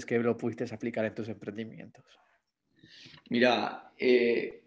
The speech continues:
Speaker 2: esto es algo que se los recomiendo a todos, sea Israel o sea donde sea.
Speaker 1: Ujú.
Speaker 2: Yo creo que terminar el bachillerato a los diecisiete y insertarte en la universidad es un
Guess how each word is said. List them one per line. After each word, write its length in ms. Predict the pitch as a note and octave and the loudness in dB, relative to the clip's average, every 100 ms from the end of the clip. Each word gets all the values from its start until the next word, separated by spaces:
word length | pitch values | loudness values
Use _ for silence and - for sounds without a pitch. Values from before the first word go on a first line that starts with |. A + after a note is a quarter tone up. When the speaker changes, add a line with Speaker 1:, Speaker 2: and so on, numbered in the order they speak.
| - | -2
Speaker 2:
esto 200 | D3 E3+ | -2 0
es 80 | D#3 | 2
algo 180 | D3 | 4
que 160 | A#2+ A2+ | 4 0
se 140 | - | -2
los 160 | G#2 G#2 | -4 -4
recomiendo 400 | G2 G2+ A#2+ A#2+ | -4 -2 0 2
a 40 | |
todos, 380 | G#2 B2+ C#3+ C3+ | 4 6 6 6
sea 80 | A#2 | 2
Israel 540 | A#2 - G#2+ A2+ B2+ | 0 0 4 6 8
o 40 | A2 | 4
sea 260 | - G#2+ | 2 -2
donde 300 | G#2 G2+ G2 | 0 -2 -6
sea. 500 | - A2 A#2+ C#3+ - - | -6 0 2 2 -2 -10
Speaker 1:
Ujú. 280 | A#2+ G#2+ G#2+ C3+ _ _ _ - | -14 -14 -12 -14 _ _ _ -8
Speaker 2:
Yo 240 | - B2+ | 0 4
creo 240 | C3+ B2 | 8 8
que 100 | G#2+ | 8
terminar 360 | G2+ G#2 A2 A#2 | 6 4 2 2
el 40 | G#2 | 2
bachillerato 380 | G#2 - A2 A2+ | 0 -2 0 2
a 20 | |
los 140 | G#2 - | 2 0
diecisiete 880 | F#2 - - B2 B2 B2+ B2+ B2 - - | -6 -8 0 4 6 8 6 4 -4 -8
y 400 | - G#2 G2+ F2+ | 2 2 2 0
insertarte 520 | G#2 G#2 G2 G#2 A2 G#2+ | 0 0 0 0 2 0
en 80 | |
la 60 | G2+ | -2
universidad 680 | G2 G2+ - - A2 A2 G#2+ | -2 -4 -4 2 4 6 4
es 220 | G#2 - | 2 -2
un 300 | G#2+ G#2 - | -4 -4 -8